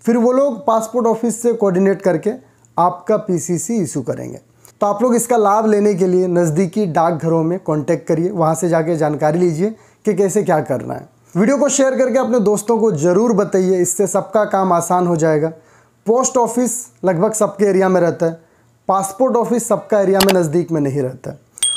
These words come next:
उम्मीद करूँगा ये वीडियो आपके लिए इन्फॉर्मेटिव रही होगी।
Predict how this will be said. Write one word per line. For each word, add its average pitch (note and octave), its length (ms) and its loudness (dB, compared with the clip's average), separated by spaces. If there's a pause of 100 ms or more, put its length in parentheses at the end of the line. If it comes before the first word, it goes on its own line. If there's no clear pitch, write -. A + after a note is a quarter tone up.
(140)
उम्मीद B3 280 2
करूँगा C4+ 300 2
ये C4+ 140 2
वीडियो G#3+ 280 2
आपके A#3 240 0
लिए A3 100 4
इन्फॉर्मेटिव G#3 600 2
रही G3 180 2
होगी। F#3 320 0